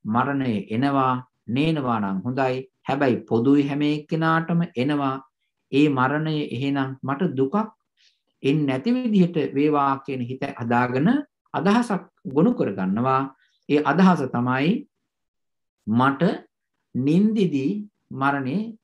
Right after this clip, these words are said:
නිදාගෙන ඉඳද්දි මරණය සිද්ධ වේවා කියලා. ඒකට හේතුව මොකක්ද?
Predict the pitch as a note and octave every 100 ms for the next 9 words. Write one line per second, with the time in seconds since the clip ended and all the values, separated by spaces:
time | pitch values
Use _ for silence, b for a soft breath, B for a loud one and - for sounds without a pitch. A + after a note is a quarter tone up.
0 | _ _ _ - B2 D3+ D#3+ E3 D#3+ D3+
1 | D3 C3+ C#3+ G3 D3 C#3 D3+ F3+ B2 A2+
2 | G2+ E2+ - - _ _ _ b b b
3 | _ - B2+ - - _ _ _ _ _
4 | _ _ _ _ - F#3+ G#3 A#3 D4+ -
5 | - - B3+ B3+ D#3+ F#3+ F3 -